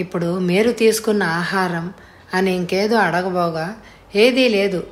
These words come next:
కంచం దగ్గర కూర్చోగానే కంచంలోని ప్రతి అన్నం మెతుకు ఒక తెల్లని పురుగులాగా కనిపిస్తుంది. మంచినీళ్లు తాగుతున్నా అవి మామూలుగానే ఉంటున్నాయి.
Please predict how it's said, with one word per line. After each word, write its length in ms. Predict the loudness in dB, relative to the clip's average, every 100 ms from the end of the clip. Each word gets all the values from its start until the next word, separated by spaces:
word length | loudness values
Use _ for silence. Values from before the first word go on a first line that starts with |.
| -6
కంచం 360 | -2 0 0 0
దగ్గర 220 | 0 0
కూర్చోగానే 680 | -2 -6 -2 -2 -2 -2 -4
కంచంలోని 680 | -4 -6 -4 -4 -2 -2 -4
ప్రతి 340 | -6 -2 2
అన్నం 340 | 2 0 -2 -4
మెతుకు 400 | -6 -6 -8 -8 -8
ఒక 340 | -6 -4 -6 -10 -6
తెల్లని 360 | -2 0 0 -2
పురుగులాగా 680 | -2 -2 0 0 0 -4 -6
కనిపిస్తుంది. 680 | -6 -8 -8 -10 -10 -10 -12 -18 -20 -20 -12 0
మంచినీళ్లు 560 | 2 2 2 2 2
తాగుతున్నా 800 | 0 -2 -4 -4 -4 -4 -4 -8 -12 -20 -14 -2
అవి 380 | 0 0 -2 -4
మామూలుగానే 720 | -4 -4 0 0 2 2 2 0
ఉంటున్నాయి. 540 | -4 -4 -4 -4 -6